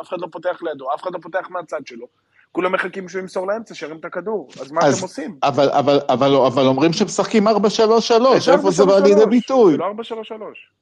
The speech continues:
Speaker 1: זה, זה אולי
Speaker 2: איפה זה בא
Speaker 1: ארבע שלוש שלוש
Speaker 2: לידי
Speaker 1: בהצבה,
Speaker 2: ביטוי?
Speaker 1: אבל זה מה שאני אומר, אין, הקבוצה הזאת, כש-, כל התסכול מהקבוצה הזאת, זה שאתה רואה כמה היא לא מאומנת. הרי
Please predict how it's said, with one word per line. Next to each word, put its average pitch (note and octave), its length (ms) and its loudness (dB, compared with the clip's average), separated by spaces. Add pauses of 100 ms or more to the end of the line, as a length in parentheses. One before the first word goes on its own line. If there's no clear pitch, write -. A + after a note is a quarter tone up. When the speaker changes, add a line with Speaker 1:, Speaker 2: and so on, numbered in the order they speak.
Speaker 1:
זה, B2+ 140 -16 (240)
זה D3+ 180 0
אולי E3 280 2
Speaker 2:
איפה A3 140 4
זה B3 160 4
בא A#3 100 4
Speaker 1:
ארבע C4 120 4
שלוש C4 120 4
שלוש - 0 -
Speaker 2:
לידי C#4 240 6
Speaker 1:
בהצבה, - 0 -
Speaker 2:
ביטוי? D4 320 4
Speaker 1:
אבל C3+ 160 -6 (500)
זה C#3 120 -14
מה D#3+ 100 -12
שאני E3+ 220 -12
אומר, F3 200 -10 (200)
אין, C#3 180 -14
הקבוצה B2 520 -16
הזאת, B2 220 -18 (280)
כש-, - 100 -14 (140)
כל F#3+ 160 -6
התסכול F3+ 460 -12
מהקבוצה C#3+ 520 -12
הזאת, F#3 240 -12 (520)
זה C#3 120 -10
שאתה C3+ 280 -12
רואה D#3 280 -4
כמה F3+ 240 -4
היא D3+ 100 -6
לא D#3 120 -2
מאומנת. C3 560 -12
הרי C#3 180 -10